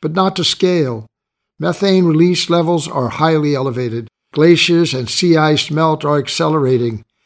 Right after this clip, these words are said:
In twenty twenty-two, global carbon emissions are projected to reach record highs. Certain agenda items at cop twenty-seven are, however, interesting and encouraging.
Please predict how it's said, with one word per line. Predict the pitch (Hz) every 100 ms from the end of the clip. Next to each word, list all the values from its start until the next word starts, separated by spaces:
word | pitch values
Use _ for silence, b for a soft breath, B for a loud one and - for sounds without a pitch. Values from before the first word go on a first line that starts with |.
| _ _
In | 127 127
twenty | - 180 175 175
twenty-two, | 170 175 165 160 - 135 117 110 - _
global | - 143 160 180
carbon | 175 - 151 139 147
emissions | 135 127 - 110 107 - _ -
are | 123
projected | 110 120 120 143 - 107 101 _ -
to | 156
reach | 135 131 123 - -
record | 160 160 175
highs. | 135 - 120 110 104 98 - - _ _ _ _ _ _ _ _ -
Certain | - 302 254
agenda | 196 156 233 196
items | 151 147 165 135
at | 135
cop | 156 151
twenty-seven | - 160 151 - 156 175
are, | 165 208 233
however, | 143 131 131 151
interesting | - 185 190 151 151 139
and | 147
encouraging. | 156 - 214 175 110 110 98